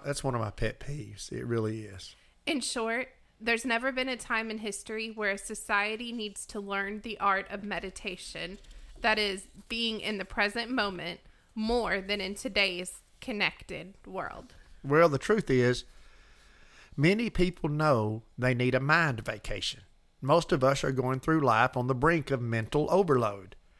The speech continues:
Speaker 1: Often the first thing out of the mouth of someone who is experiencing extreme anxiety is, "I just can't shut my mind off." Many of us either self-medicate or take prescription medicine to dull the activity of the overactive mind, but never,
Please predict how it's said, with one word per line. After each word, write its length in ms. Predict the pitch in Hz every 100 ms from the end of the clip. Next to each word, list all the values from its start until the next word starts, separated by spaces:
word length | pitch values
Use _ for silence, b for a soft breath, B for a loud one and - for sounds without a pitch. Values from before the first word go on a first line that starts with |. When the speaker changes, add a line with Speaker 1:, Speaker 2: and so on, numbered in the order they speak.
| b b -
Speaker 1:
Often 380 | 151 175 196 135
the 80 |
first 340 | - 139 139 -
thing 240 | 147 147
out 140 | 143 139
of 80 |
the 80 | 131
mouth 320 | 127 160 -
of 80 | 117
someone 420 | - 131 120 123
who 80 | 113
is 120 | 120 107
experiencing 640 | - - 147 151 - 113
extreme 420 | 101 - 143 185 208
anxiety 580 | 196 156 135 120 120
is, 160 | 123 -
"I 100 | 123
just 380 | 110 - 185 -
can't 280 | - 170 160
shut 320 | - 160 -
my 100 | 151
mind 400 | 143 139 135 123
off." 280 | 101 - - - - - -
Many 260 | 127 156 175
of 100 | 156
us 200 | 156 143
either 340 | 151 127 110 b b
self-medicate 920 | - 117 110 110 131 139 139 170 285 - b b b -
or 80 | 117
take 260 | - 120
prescription 560 | 131 117 143 143 - 180
medicine 440 | 202 247 - 123 110
to 60 |
dull 300 | 113 135 208
the 140 | 175 131
activity 520 | 120 - 120 113 120
of 40 |
the 60 | 120
overactive 560 | 110 117 117 127 143 143
mind, 380 | 180 160 104 120
but 200 | 135 151
never, 580 | 160 220 202 151 160